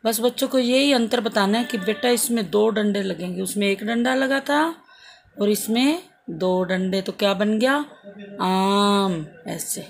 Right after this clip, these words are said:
पहले एक डंडा, ऐसे, फिर दूसरा, आ से आम। अब तीसरा है बच्चों को इमली सिखाना।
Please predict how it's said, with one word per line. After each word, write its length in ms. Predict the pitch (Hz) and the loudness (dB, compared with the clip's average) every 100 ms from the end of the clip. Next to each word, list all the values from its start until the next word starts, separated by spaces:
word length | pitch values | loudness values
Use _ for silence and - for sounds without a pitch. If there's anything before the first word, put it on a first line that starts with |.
| - - - - | -18 -20 -20 -20
पहले 600 | - 190 - 190 202 208 | -20 -20 -6 -2 2 2
एक 140 | 202 196 | 0 -2
डंडा, 500 | 220 226 233 214 - _ _ _ _ - | -4 -2 -4 -8 -16 _ _ _ _ -12
ऐसे, 460 | 175 - - 247 262 - - | -10 -8 -8 -10 -12 -18 -18
फिर 100 | 180 | -18
दूसरा, 500 | 214 175 - - - _ _ _ _ _ _ _ _ 403 359 349 285 277 - - _ _ _ _ _ _ 98 - _ 226 _ _ _ - - - - - 262 - _ | -16 -18 -18 -20 -20 _ _ _ _ _ _ _ _ -20 -20 -18 -20 -20 -20 -20 _ _ _ _ _ _ -20 -20 _ _ _ _ _ -20 -20 -20 -20 -20 -20 -20 _
आ 140 | 196 190 | -4 -2
से 300 | 185 - 240 - | -2 -2 -4 -4
आम। 600 | 202 185 190 202 190 175 - - - - | -2 0 0 2 0 -4 -10 -18 -20 -4
अब 180 | 233 202 | -4 -2
तीसरा 400 | 269 269 - 311 | -2 -2 -2 0
है 460 | 285 240 233 247 254 - - _ - | 2 2 2 2 -2 -8 -20 _ -4
बच्चों 260 | 220 220 254 | -2 0 0
को 100 | 269 | 2
इमली 400 | 247 247 247 247 | 2 2 2 -2
सिखाना। 640 | 247 - 214 208 208 196 | -4 -2 0 0 0 -4